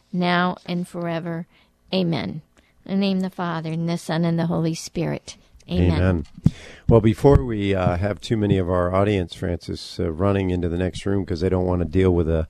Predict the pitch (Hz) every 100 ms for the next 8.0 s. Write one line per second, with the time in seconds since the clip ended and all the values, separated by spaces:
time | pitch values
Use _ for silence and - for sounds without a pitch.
0 | - - - - - 92 - - - 104
1 | 78 - - 113 104 87 90 78 95 82
2 | - - 107 101 95 - 110 95 - 101
3 | 98 92 - 90 104 95 90 - 85 82
4 | 85 - 92 98 92 - 98 92 90 85
5 | - - - _ 95 90 92 - 123 123
6 | 202 240 165 139 - 107 95 - 117 110
7 | - 92 87 90 87 - 85 101 95 -